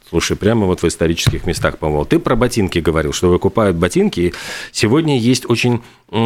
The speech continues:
э, такой и не-, не-, необычный праздник – день надеть собственные ботинки.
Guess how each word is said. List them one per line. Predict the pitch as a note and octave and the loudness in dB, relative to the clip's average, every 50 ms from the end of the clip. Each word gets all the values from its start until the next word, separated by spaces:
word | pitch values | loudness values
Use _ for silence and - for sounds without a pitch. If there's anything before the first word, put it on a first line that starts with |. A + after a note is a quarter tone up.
| A2+ | 0
э, | A2+ A2 A2 G#2+ G#2+ G#2+ G#2 | 0 0 0 2 2 0 0
такой | G#2+ - C3 | -2 -2 -2
и | C#3+ - B2 A#2+ | -4 -2 0 0
не-, | B2 A#2+ A#2+ C3 C#3+ - C3 C3+ | 2 2 2 0 0 0 0 2
не-, | C3 C#3 C#3+ D3+ D3+ D3 | 4 4 4 2 2 2
необычный | D3+ D3+ D#3+ D#3 C#3+ C3 A2 G2 - - G2+ F#2+ | 2 2 2 2 2 2 0 0 0 0 0 0
праздник – | - G#2+ G#2 G#2 G#2+ G#2+ B2+ C3 - - | 2 2 2 2 2 2 0 -2 -2 -4
день | - G2+ G#2+ B2+ C#3+ E3+ E3 - | -2 2 4 4 4 4 2 2
надеть | A#2+ G#2+ G#2 G2 F#2 A2+ B2+ B2+ | 2 2 2 4 2 2 0 0
собственные | - - A2+ G#2+ - - - A2 G#2+ G#2 G2+ G2 | 2 2 0 0 0 0 0 2 4 4 4 4
ботинки. | F2 G2+ G2+ - - F2+ D2+ C2 - - - | 2 2 0 0 0 -2 -2 -2 -6 -10 -18